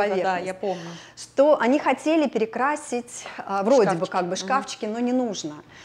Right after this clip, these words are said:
Speaker 1: Для Airbnb, как бы
Speaker 2: Мгм.
Speaker 1: для туристов это не нужно. И причём это, а, хорошее дерево, это maple wood, да,
Speaker 2: А,
Speaker 1: то
Speaker 2: это
Speaker 1: есть
Speaker 2: деревянные,
Speaker 1: Да,
Speaker 2: кстати,
Speaker 1: это, это
Speaker 2: фасады,
Speaker 1: дерево, да.
Speaker 2: да.
Speaker 1: Это дерево, нет, нет смысла, они
Speaker 2: Нет
Speaker 1: очень
Speaker 2: смысла,
Speaker 1: хорошие.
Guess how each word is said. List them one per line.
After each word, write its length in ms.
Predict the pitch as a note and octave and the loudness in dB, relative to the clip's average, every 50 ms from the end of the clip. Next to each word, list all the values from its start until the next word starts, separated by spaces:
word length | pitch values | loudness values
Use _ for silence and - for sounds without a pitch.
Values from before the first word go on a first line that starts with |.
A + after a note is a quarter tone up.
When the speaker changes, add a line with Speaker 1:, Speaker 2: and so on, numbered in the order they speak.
| - - | -20 -14
Speaker 1:
Для 580 | - F#3 F3 G#3 G#3 G#3+ G#3+ A3 A3+ A3+ A3 G#3+ - | -12 -8 -4 -2 0 0 0 0 0 -4 -6 -6 -6
Airbnb, 640 | - A#3 A#3+ G#3+ G#3 A#3+ A#3+ A#3+ G#3+ A3+ A#3+ - - | -4 -2 -2 -2 -2 -2 -2 0 0 0 0 0 2
как 140 | A#3+ A3+ G3 | 2 0 0
бы 40 | F3+ | 0
Speaker 2:
Мгм. 80 | F3+ F3 | -2 -2
Speaker 1:
для 120 | F#3 F#3+ | -4 -2
туристов 480 | F#3+ A3+ A3 A#3 C4 - - G#3+ G3+ - | -2 -2 0 0 -2 -4 -4 -6 -6 -6
это 140 | G#3 - | -8 -6
не 120 | G#3 G#3+ A3 | -6 -4 -4
нужно. 280 | A3+ G#3 F#3+ F#3 F3+ | -4 -6 -4 -4 -4
И 80 | E3 E3+ | -4 -4
причём 400 | E3 - G#3+ - - C4+ C#4 B3+ | -4 -6 -6 -4 -4 -4 -4 -2
это, 460 | - G3 G#3 G#3 - G#3 G#3 G#3 G3+ G3+ - - - - - - _ - | -4 -4 -4 -4 -4 -4 -4 -4 -6 -8 -12 -20 -20 -20 -20 -20 _ -12
а, 380 | - F#3 F3+ F3+ F3+ F3+ F3 F3 - | -10 -10 -8 -8 -8 -10 -10 -6 -2
хорошее 440 | A3+ G#3+ A3+ A#3 G#3 - - F#3+ F3+ | -2 0 0 0 -2 -2 -4 -2 -2
дерево, 300 | F3+ A3 B3+ C#4 A3+ F#3+ | 0 2 2 2 2 2
это 180 | F#3 F3 - G3 | 2 2 2 0
maple 460 | G3+ G#3+ G#3+ G3 - F#3+ F3+ F3+ F3 | 2 2 0 0 0 -2 -2 0 0
wood, 260 | F#3+ A3+ C#4+ E4+ C#4 - - | 0 0 0 0 -2 -4 -8
да, 240 | - - - F#3+ B3 | -4 -2 0 0 0
Speaker 2:
А, 100 | D4+ D4+ | 2 4
Speaker 1:
то 60 | C4 | 4
Speaker 2:
это 240 | G#3 G3 G3+ G3 C4 | 4 4 4 2 2
Speaker 1:
есть 180 | C4 B3+ C4 | 2 2 0
Speaker 2:
деревянные, 720 | D4 D#4 E4 F4 F4 F#4+ D#4+ C4 A3+ A3 A#3 B3+ C#4+ D#4+ | 0 0 0 0 0 0 2 2 2 0 0 -2 -2 -4
Speaker 1:
Да, 80 | E4 - | -4 -2
Speaker 2:
кстати, 340 | G3 F3+ A3+ A#3 G#3+ G3 G3+ | 4 6 8 8 8 6 6
Speaker 1:
это, 80 | G#3 | 4
это 300 | A3 A3 - G#3+ - C4 | 4 4 4 4 4 4
Speaker 2:
фасады, 240 | B3+ A#3 - G#3+ A3 G#3 | 4 4 4 4 2 2
Speaker 1:
дерево, 220 | F3+ E3+ E3 D#3 D#3 | 2 0 -2 -4 -4
да. 100 | F#3 F#3 | -2 -2
Speaker 2:
да. 240 | F#3+ G3+ A3 B3 B3 G#3+ | 0 0 0 0 0 0
Speaker 1:
Это 120 | A3+ A3 G3+ | 0 0 0
дерево, 500 | G#3 A3+ C4+ D4+ D#4 D4+ C4 B3 B3 A#3+ | 0 0 0 2 2 2 2 2 0 0
нет, 280 | A#3 A#3 B3 C4+ B3+ B3+ | 0 -2 -2 -4 -4 -4
нет 260 | A3+ A3+ A#3+ B3+ B3+ - | -4 -2 -2 -4 -4 -4
смысла, 400 | B3+ A3+ G#3+ G3 - - F3+ E3+ | -6 -4 -4 -6 -8 -8 -8 -6
они 180 | E3+ G3 A3+ | -4 -2 0
Speaker 2:
Нет 160 | - C4 C4 | 0 0 0
Speaker 1:
очень 140 | - - B3 | -2 -4 -6
Speaker 2:
смысла, 120 | B3 B3 A#3 | -4 -2 -2
Speaker 1:
хорошие. 680 | A#3 A#3+ A3 F#3 G3+ - - - G3 G3 G3 G3 | 0 0 0 0 -2 -6 -8 -8 -6 -6 -6 -6